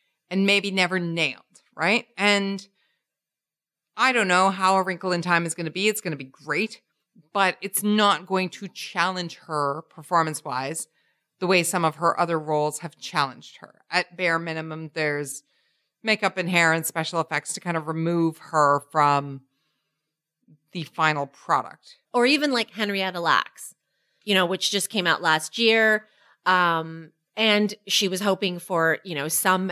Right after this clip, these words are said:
Speaker 2: Emmy. Well, I'm not gonna put words in her mouth, but there were people who were thinking that there would be some Emmy possibility or other possibilities for her there. But to me, this is, this is so fascinating because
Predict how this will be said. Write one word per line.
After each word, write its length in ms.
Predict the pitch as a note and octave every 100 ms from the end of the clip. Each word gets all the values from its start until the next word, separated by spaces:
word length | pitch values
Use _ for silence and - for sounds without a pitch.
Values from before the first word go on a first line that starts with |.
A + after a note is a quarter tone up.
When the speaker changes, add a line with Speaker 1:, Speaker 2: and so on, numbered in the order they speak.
| -
Speaker 2:
Emmy. 560 | E3+ E3+ F3 F3 F3+ -
Well, 300 | F#3 D3 -
I'm 100 | F3
not 160 | F3+ D#3+
gonna 120 | D#3+
put 160 | D#3 D3+
words 200 | D3+ D3+
in 80 | D#3+
her 100 | C3+
mouth, 240 | B2 C3
but 180 | D#3 -
there 120 | F3+
were 120 | F3 F3
people 440 | - F#3 G3+ F3+
who 480 | - G3+ E3+ E3 D#3+ _ _ _
were 580 | F#3+ F#3 D#3+ D#3 D3 - _ _ _ _
thinking 440 | A#3+ A3+ A#3 G#3
that 180 | F#3+ D#3+
there 200 | F#3 F3
would 400 | E3+ F3+ F3+ D#3+
be 160 | F3+ D#3+
some 480 | - - F3 F3 F3 -
Emmy 320 | D#3+ D#3+ D#3+
possibility 1080 | - E3 D#3+ E3 F3+ E3+ E3+ E3 D#3+ D#3 -
or 300 | E3 D3 -
other 200 | D3+ D#3+
possibilities 760 | D#3+ C#3 - D#3+ E3 D3+ D3+ D3
for 240 | - D3+
her 160 | D3+ C#3+
there. 440 | D3+ D#3 C#3+ D3 _ _ _ _
But 180 | A#3 - _
to 100 | -
me, 300 | B3 D4 F4+
this 220 | B3+ B3 C4+
is, 200 | B3 - _ _ _ _
this 120 | C4
is 160 | C#4 -
so 220 | F4 G4
fascinating 720 | - D4+ C#4+ C#4+ C4+ A#3+ A3+
because 480 | G#3+ A3 A3+ G3+ G3